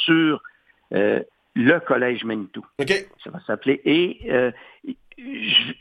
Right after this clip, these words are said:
Speaker 1: je vous dis un scoop dans la mesure où s-, m-, voici toute la, la fin des années soixante et le début des années soixante-dix concourt pour que les... On est dans la période de la contre-culture. Il y a eu le pavillon des Indiens, Expo soixante-sept autonome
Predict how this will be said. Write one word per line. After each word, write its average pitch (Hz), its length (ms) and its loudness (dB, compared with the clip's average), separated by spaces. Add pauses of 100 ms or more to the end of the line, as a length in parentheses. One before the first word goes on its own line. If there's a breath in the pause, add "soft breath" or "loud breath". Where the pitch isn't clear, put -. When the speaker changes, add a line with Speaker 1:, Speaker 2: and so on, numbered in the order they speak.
(180)
Speaker 1:
je - 240 -8
vous 123 80 -2
dis 113 140 -2
un 135 120 2
scoop 202 320 -4
dans 143 180 0
la - 0 -
mesure 143 440 -2
où 127 140 -4
s-, - 60 -8 (220)
m-, 120 300 2 (340 loud breath)
voici 170 400 0 (840)
toute 254 240 2
la, 156 260 2
la 147 160 0
fin 185 240 -6
des 147 160 -2
années 143 260 0
soixante 160 480 0
et 135 40 0
le 127 60 -2
début 135 260 -2
des 127 100 -4
années 135 160 2
soixante-dix 139 640 -2 (960 loud breath)
concourt 165 640 2
pour 147 480 -6
que 127 340 2
les... 120 240 -2 (220 loud breath)
On 120 120 0
est 135 80 2
dans 131 120 4
la 131 100 2
période 135 300 -2
de 127 40 -4
la 117 80 0
contre-culture. 147 760 -4
Il 131 60 2
y - 20 2
a 120 40 4
eu 123 60 2
le 123 80 -4
pavillon 131 340 0
des 120 200 -2
Indiens, 120 280 0
Expo 127 220 -2
soixante-sept - 480 -2
autonome 123 520 0